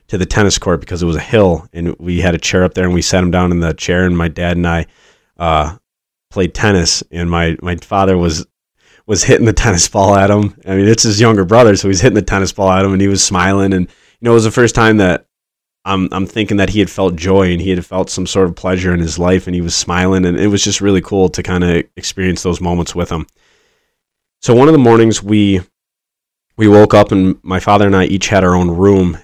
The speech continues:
and each room had a balcony that overlooked the Tortoise Farm. It overlooked all of this wooded area. It overlooked the tennis court and the guest house. And the sun was rising when,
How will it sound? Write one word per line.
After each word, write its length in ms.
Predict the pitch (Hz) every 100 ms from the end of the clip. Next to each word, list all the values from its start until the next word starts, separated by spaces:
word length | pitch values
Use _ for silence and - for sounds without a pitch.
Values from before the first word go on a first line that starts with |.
| -
and 140 | 90
each 220 | 98 -
room 240 | 92 104 104
had 140 | 95
a 40 | 82
balcony 640 | 78 85 95 87 80 71 _ _ _ _ _ -
that 200 | 92 -
overlooked 720 | 104 98 95 101 101 - - _ _
the 180 | 85 92
Tortoise 440 | - 104 95 92 -
Farm. 440 | 95 90 87 78 _ _ _ _ _ -
It 80 |
overlooked 460 | 101 98 101 101 - -
all 200 | 98 101
of 120 | 92
this 200 | 90 -
wooded 540 | 90 90 101 95 87 -
area. 420 | 92 92 90 82
It 60 | -
overlooked 480 | 98 95 92 92 -
the 60 |
tennis 400 | 92 - 95 92
court 240 | - 95 -
and 80 | 82
the 40 |
guest 440 | 76 90 87 -
house. 440 | 92 85 82 - - _ _ _ _ _ -
And 460 | 98 95 90 80 - _ _ _
the 100 | 98
sun 380 | - - 113 113
was 200 | 95 85
rising 560 | 87 95 92 87 82 _ _ _
when, 180 | 90 90